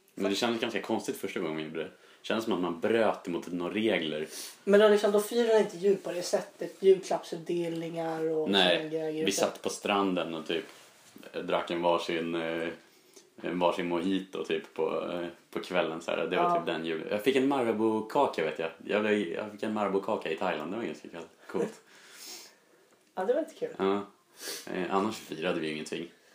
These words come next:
Speaker 1: Typ, det var då jag började min, eh, min, eh, dykutbildning. Så jag satt, låg och läste dykboken på, alltså på kvällen sen på julafton. Så det var ju så här,
Speaker 2: Ja.
Speaker 1: julafton spelade inte så stor roll.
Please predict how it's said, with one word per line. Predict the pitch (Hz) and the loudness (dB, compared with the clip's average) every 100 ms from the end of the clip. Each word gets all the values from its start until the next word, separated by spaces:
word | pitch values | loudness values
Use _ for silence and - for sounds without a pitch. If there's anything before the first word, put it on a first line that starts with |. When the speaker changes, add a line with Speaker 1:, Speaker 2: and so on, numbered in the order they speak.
| - | 0
Speaker 1:
Typ, | 196 - - - | 0 0 -14 -10
det | 98 | -4
var | 98 | 0
då | 98 113 | 2 2
jag | 95 85 | 2 0
började | 85 85 | 0 0
min, | 82 82 82 | -2 -4 -6
eh, | 82 82 80 80 - - _ | -6 -6 -6 -6 -12 -20 _
min, | - 90 82 82 | -6 -4 -2 -4
eh, | 82 82 | -6 -6
dykutbildning. | 85 82 92 98 - 92 78 80 | -8 -4 -4 -4 -4 -2 -2 -4
Så | 90 | -2
jag | 85 | -2
satt, | 95 92 | -2 -4
låg | 92 92 85 | -2 -2 -2
och | 85 | -2
läste | 87 87 78 - - 90 82 82 | 0 0 0 -4 -2 0 -2 -2
dykboken | 98 85 95 98 98 - 78 - | -2 -2 4 4 4 -2 -8 -8
på, | 87 | -8
alltså | 82 80 78 - | -4 -2 -2 -4
på | 80 | -6
kvällen | - 87 76 71 | 2 4 4 -4
sen | - 76 | -6 -4
på | |
julafton. | 80 80 76 - 80 | -2 0 0 -2 -8
Så | 80 | -8
det | |
var | 78 | -6
ju | 80 | -6
så | 73 | -8
här, | - - - | -8 -16 -14
Speaker 2:
Ja. | - 170 98 | -6 2 6
Speaker 1:
julafton | 90 - - | 6 4 -2
spelade | - 82 80 80 | -6 -4 -2 -4
inte | - | -4
så | 85 | -6
stor | 80 76 | -4 -2
roll. | 78 | -2